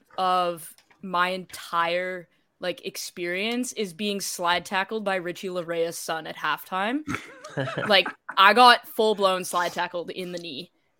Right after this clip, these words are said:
Speaker 1: by his kid, and that was, like, the best part of the game 'cause I got to hang out and play soccer with him. Because the rest of the game, I was sitting there, and, like, I'm sitting with all of, like, the wives and the girlfriends, and not only do you have to deal with the fact that, like,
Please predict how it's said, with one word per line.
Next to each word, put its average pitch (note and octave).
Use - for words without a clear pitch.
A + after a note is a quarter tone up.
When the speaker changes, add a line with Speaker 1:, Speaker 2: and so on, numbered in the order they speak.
Speaker 1:
by G3
his F#3
kid, F3
and G3
that G3+
was, G#3+
like, A3
the A3
best G#3
part G3
of G3
the F#3+
game G3
'cause F#3
I F#3
got F#3
to F#3
hang F3+
out F3
and E3
play E3+
soccer F3+
with F3
him. G3+
Because A3
the G3+
rest A#3
of C#4+
the A#3
game, G3
I B3
was D#4+
sitting A#3+
there, F3
and, G3
like, -
I'm F3+
sitting B3
with A3+
all G3
of, F#3+
like, F3+
the F3
wives F3+
and F3+
the E3
girlfriends, F3
and A3
not G#3+
only B3
do G#3+
you G#3+
have A3
to G3
deal F#3
with F#3+
the F#3+
fact F3+
that, -
like, F3